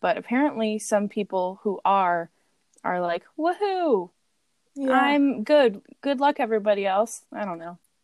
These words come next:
Speaker 2: I mean, I get that. Yeah, you probably technically don't have to, but I think you should just,
Speaker 1: Well,
Speaker 2: like, keep
Speaker 1: I
Speaker 2: up
Speaker 1: don't know if you
Speaker 2: appearances because
Speaker 1: technically
Speaker 2: other
Speaker 1: don't
Speaker 2: people are
Speaker 1: have
Speaker 2: gonna
Speaker 1: to.
Speaker 2: see you.
Speaker 1: I don't know if you
Speaker 2: But
Speaker 1: technically don't have to, though. I, I don't
Speaker 2: I
Speaker 1: think it's
Speaker 2: know.
Speaker 1: conclusive.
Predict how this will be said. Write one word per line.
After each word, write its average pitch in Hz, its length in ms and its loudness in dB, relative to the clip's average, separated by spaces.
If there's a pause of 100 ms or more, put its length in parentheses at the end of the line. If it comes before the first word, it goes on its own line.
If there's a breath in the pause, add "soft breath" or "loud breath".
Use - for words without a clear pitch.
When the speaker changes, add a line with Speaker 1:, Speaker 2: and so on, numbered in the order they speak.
(100)
Speaker 2:
I 302 60 -6
mean, 330 180 -6
I 339 100 -6
get 277 260 -4
that. 185 320 -8
Yeah, 254 180 -2
you 240 160 -4
probably 247 540 -2
technically 226 500 -8
don't 196 280 -12
have 202 320 -10
to, 277 200 -12
but 233 200 -6
I 220 120 -10 (240)
think 294 460 -10 (320)
you 233 200 -8
should 220 560 -6 (280 loud breath)
just, - 80 -14
Speaker 1:
Well, 320 300 4
Speaker 2:
like, 294 160 -8
keep 294 240 -2
Speaker 1:
I 285 40 4
Speaker 2:
up 302 60 2
Speaker 1:
don't 403 100 -6
know 403 300 -4
if 330 140 -2
you 330 80 2
Speaker 2:
appearances - 0 -
because 233 80 -4
Speaker 1:
technically 302 600 0
Speaker 2:
other 247 140 -2
Speaker 1:
don't 277 200 2
Speaker 2:
people 302 180 -2
are 233 40 4
Speaker 1:
have 277 100 0
Speaker 2:
gonna 247 240 -6
Speaker 1:
to. 180 180 -6
Speaker 2:
see 269 100 -8
you. 220 440 -12 (300)
Speaker 1:
I 240 100 4
don't 285 100 0
know 294 80 2
if 294 80 -2
you 294 60 0
Speaker 2:
But 269 80 -2
Speaker 1:
technically 277 400 -4
don't 240 220 -2
have 262 260 -2
to, 208 160 -6
though. 175 320 -2
I, 208 240 0 (220)
I 214 100 0
don't 226 160 -4
Speaker 2:
I 247 40 -6
Speaker 1:
think 254 140 0
it's 214 160 -2
Speaker 2:
know. 208 80 -16
Speaker 1:
conclusive. - 840 -6